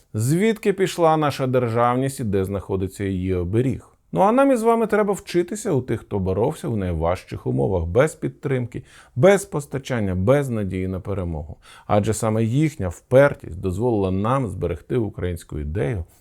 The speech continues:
та захищати її зараз, нехай і складним кривавим шляхом.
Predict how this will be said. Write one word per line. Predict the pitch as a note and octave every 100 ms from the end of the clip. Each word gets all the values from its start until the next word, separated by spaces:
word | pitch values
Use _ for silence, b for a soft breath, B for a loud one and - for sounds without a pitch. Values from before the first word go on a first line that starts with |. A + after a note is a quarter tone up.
| _
та | C3+
захищати | C#3 - A2 - C3+ A#2+ A#2
її | G2 F#2 F#2
зараз, | F#2+ F2 D2 b b -
нехай | A#2+ A2+ A#2+ A2
і |
складним | F#2+ - F#2 F2 F#2+ A2
кривавим | G#2+ E2+ E2 E2 E2
шляхом. | - - E2+ -